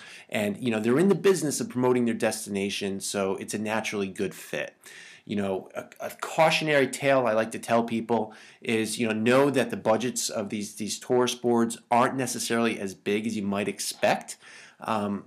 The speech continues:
you know, if you, if you've gone to any, uh, tourism conventions, conferences, you know, a lot of times tourist boards have the really nice, flashy booths set up. <clears throat> You know, they have some really nice looking,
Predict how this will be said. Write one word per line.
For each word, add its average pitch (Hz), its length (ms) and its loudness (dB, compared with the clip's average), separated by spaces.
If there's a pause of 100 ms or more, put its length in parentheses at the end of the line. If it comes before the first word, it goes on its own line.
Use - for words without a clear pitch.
you 127 180 -6
know, 113 120 2
if 113 300 -6
you, 117 180 -4 (220)
if 117 200 -6
you've 117 260 -2
gone 131 400 2
to 131 140 -6
any, 113 440 -6 (640)
uh, - 200 -16 (100)
tourism 131 420 2
conventions, 120 580 0
conferences, 117 840 0 (380)
you 120 80 -2
know, 110 100 2
a 110 40 0
lot 117 220 4
of 120 60 -2
times 117 380 0
tourist 110 320 -2
boards 110 260 0
have 101 160 0
the 95 80 -2
really 113 360 2
nice, 107 360 0
flashy 107 600 -2
booths 117 400 2
set 120 240 4
up. 117 400 4
<clears throat> - 40 4 (680)
You 117 80 0
know, 107 100 0
they 107 80 -4
have 107 140 0
some 101 240 -2
really 143 400 4
nice 120 340 4
looking, 117 500 0